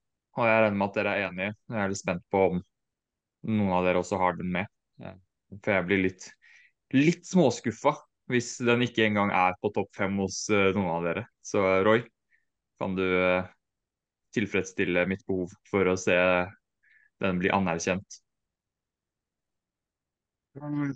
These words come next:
Speaker 2: jeg, jeg kan ikke det, for jeg har funnet en reboot som er enda bedre enn den.
Speaker 1: Oi!
Speaker 2: Eh, og, eh, re-, rebooten min, eh, som jeg har på førsteplass,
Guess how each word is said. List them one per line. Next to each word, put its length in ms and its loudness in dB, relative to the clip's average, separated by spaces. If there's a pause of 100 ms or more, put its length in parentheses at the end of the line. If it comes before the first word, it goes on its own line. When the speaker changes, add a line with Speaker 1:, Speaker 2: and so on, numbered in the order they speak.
Speaker 2:
jeg, 160 2
jeg 120 2
kan 180 2
ikke 160 0
det, 220 4
for 280 4
jeg 180 2
har 80 0
funnet 280 0
en 120 -2
reboot 400 -2
som 160 -6
er 300 0 (240)
enda 260 2
bedre 320 2
enn 80 -4
den. 180 0 (840)
Speaker 1:
Oi! 140 8 (240)
Speaker 2:
Eh, 640 0 (1040)
og, 300 2
eh, 380 4
re-, 420 -2
rebooten 680 -4
min, 280 -4 (140)
eh, 240 0
som 200 -4
jeg 220 2
har 160 0
på 160 -6
førsteplass, 640 2